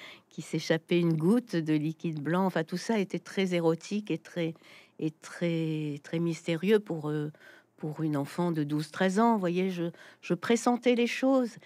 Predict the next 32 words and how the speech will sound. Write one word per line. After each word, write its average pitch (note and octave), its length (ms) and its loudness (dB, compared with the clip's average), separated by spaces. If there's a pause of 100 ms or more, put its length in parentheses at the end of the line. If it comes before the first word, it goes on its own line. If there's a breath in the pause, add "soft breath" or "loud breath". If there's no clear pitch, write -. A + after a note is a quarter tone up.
(220 loud breath)
Et F#3 60 -4
quand A3 160 -2
j'ai G#3+ 140 2
vu A3 160 0
ce A3 120 -4
tableau G3+ 380 2
de G3 60 2
Marquet, G3 380 0
je G#3+ 120 -4
me F#3+ 60 0
suis F#3+ 160 -8
dit, « G3+ 100 0
Ah A3 60 0
bah, F#3 100 0
c'est F3+ 160 -6
exactement F3 720 -6
ça. » - 240 -10 (440 loud breath)
Et F3+ 80 0
je F3+ 100 2
me A3 100 4
dis A3+ 180 0
qu'il A#3+ 200 2
a G3+ 80 0
compris G#3 460 0
aussi A3+ 260 0
ça, A3+ 240 -2
Marquet, G#3 420 -2
même G3 200 0
s'il F#3+ 240 -4
est F#3+ 40 0
passé G3 460 -4 (380 loud breath)
quelques, F#3 600 0